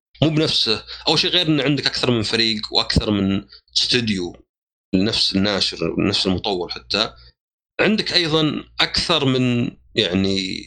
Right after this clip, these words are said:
خطوة، يعني البري برودكشن هو إذا قمت تفكر بالقصة وبالشخصيات، والرسام يرسم عشان يتخيلونها، أو يمكن أحد يعني يسوي زي ال-، زي الديمو ولا شيء.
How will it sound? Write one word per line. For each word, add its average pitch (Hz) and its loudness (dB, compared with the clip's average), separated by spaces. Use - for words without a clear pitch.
خطوة، - -2
يعني 101 0
البري 175 0
برودكشن 135 0
هو 160 4
إذا 156 2
قمت 143 0
تفكر - 0
بالقصة 101 0
وبالشخصيات، 101 0
والرسام 113 2
يرسم 110 0
عشان 98 0
يتخيلونها، 98 0
أو 90 0
يمكن 101 2
أحد 104 -2
يعني 95 0
يسوي 101 0
زي 90 -2
ال-، 85 -10
زي 156 4
الديمو 110 2
ولا 90 -4
شيء. 90 -2